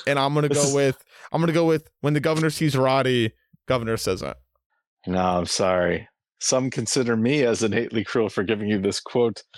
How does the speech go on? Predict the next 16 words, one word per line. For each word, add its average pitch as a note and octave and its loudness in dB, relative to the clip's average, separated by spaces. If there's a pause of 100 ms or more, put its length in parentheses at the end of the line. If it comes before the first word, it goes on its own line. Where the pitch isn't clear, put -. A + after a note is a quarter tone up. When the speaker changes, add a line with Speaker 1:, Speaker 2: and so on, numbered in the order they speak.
(140)
Speaker 2:
<laughs> - -20
but - -2 (460)
this E3 -2 (200)
is G3 0 (440)
your C#3 0
favorite E3 0
scene." C3+ 0
Fagin C3 0
says B2 -2
it A2 -8
to A#2+ -2
Gaines. B2 -4
Speaker 1:
Oh, A#3+ 2
he B3+ -4
does C4+ -2
say - -2